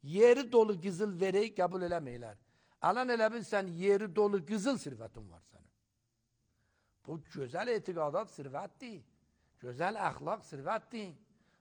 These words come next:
Fəzaili əxlaqi sirvətdir. Məkarimi əxlaqi sirvətdir. Zabanı müştərəkimiz bizim məkarimi əxlaqidir.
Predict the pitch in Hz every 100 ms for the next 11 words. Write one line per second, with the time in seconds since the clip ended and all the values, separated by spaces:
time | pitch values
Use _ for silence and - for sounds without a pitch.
0 | _ 156 151 156 156 160 156 120 151 147
1 | 131 233 - 151 131 202 233 - 233 180
2 | _ _ _ _ _ - 165 160 160 151
3 | 156 147 123 139 135 180 190 - 139 135
4 | 214 - 247 214 147 _ _ _ _ -
5 | 165 160 214 262 240 175 - 160 156 143
6 | 151 147 - 165 156 208 269 254 - _
7 | _ - 135 160 - 156 160 247 240 147
8 | 139 127 113 120 107